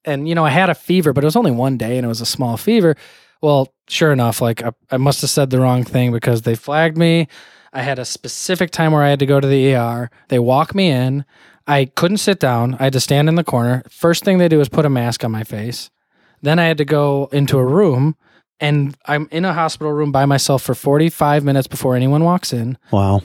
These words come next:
Speaker 1: Two people walk in in complete hazmat suits. Complete
Speaker 2: Wow.
Speaker 1: hazmat suits, like, head to toe. And
Speaker 2: That's,
Speaker 1: I'm like,
Speaker 2: that's sobering.
Speaker 1: Yeah, and I was like,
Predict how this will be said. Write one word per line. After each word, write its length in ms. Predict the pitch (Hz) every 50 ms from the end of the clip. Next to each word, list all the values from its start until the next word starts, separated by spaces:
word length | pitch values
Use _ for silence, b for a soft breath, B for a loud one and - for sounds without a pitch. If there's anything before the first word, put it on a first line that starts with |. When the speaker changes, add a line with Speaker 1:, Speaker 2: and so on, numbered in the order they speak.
| -
Speaker 1:
Two 160 | - - 170
people 280 | 165 185 185 - 190 175
walk 260 | 165 156 147 139 -
in 140 | 156 143 135
in 120 | 127 123
complete 500 | - - 127 113 - - - 151 165 165
hazmat 500 | - 135 135 127 123 113 117 107 104 98
suits. 480 | - - - 104 98 - - - - - _ _ _ _
Complete 400 | - - 135 98 87 87 87 -
Speaker 2:
Wow. 100 | - 87
Speaker 1:
hazmat 420 | - 139 139 131 127 127 120 120 -
suits, 300 | - - 117 113 - -
like, 140 | 123 120 -
head 240 | - 147 147 143
to 60 | 147 135
toe. 320 | - - 131 123 113 B B B B B B B -
And 80 | 143
Speaker 2:
That's, 140 | 131 135 135
Speaker 1:
I'm 40 | 135 135
like, 40 | 131
Speaker 2:
that's 200 | 135 143 147 -
sobering. 520 | - 160 131 113 104 107 107 104 107 110
Speaker 1:
Yeah, 280 | 110 170 180 185 156 127
and 100 | 127 127
I 40 | 127
was 120 | 127 123
like, 160 | 127 120 117